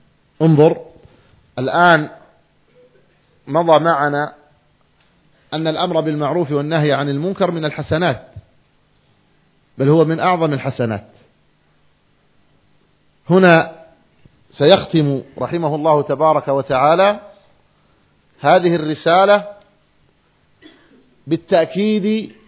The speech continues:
على شرطي قبول العمل، على الإخلاص لله جل وعلا في الأمر بالمعروف والنهي عن المنكر، وفي كل حسنة وكل عبادة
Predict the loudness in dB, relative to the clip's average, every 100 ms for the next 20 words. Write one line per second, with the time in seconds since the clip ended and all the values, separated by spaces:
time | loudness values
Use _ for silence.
0 | -4 2 4 4 4 2 4 2 4 4
1 | 6 6 4 4 2 -2 -10 -20 _ _
2 | _ _ _ _ _ _ _ -2 4 4
3 | 4 2 4 4 4 -4 -8 -6 0 2
4 | 4 2 0 0 0 2 2 2 2 0
5 | -4 -20 _ _ _ _ _ _ _ _
6 | _ _ _ _ -4 0 0 0 0 0
7 | -2 -2 -2 -2 -4 -2 -2 -2 -4 -4
8 | -6 -6 -6 -4 -2 0 2 2 4 2
9 | 0 0 -2 -2 -2 -2 2 4 4 4
10 | 4 4 4 2 -2